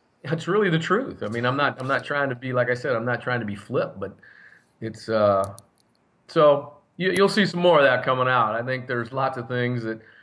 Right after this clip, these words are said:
I think now I'm, I'm old enough and maybe have some impact in the industry where I could say something and it could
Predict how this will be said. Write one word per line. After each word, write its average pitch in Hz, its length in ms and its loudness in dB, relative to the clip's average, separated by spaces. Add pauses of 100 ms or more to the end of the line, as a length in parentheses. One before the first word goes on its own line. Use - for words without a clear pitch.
(180)
I 123 60 -4
think 120 200 0
now 120 280 2
I'm, 120 260 0
I'm 120 180 -4
old 123 300 -2
enough 120 400 0 (920)
and 120 540 -2 (840)
maybe 131 460 0
have 120 220 -2
some 120 220 0
impact 117 600 0
in 110 100 -4
the 110 100 -4
industry 120 480 -2
where 104 200 0
I 113 120 4
could 120 180 -4
say 127 300 0
something 110 460 0
and 104 160 -2
it 104 100 -6
could 113 400 0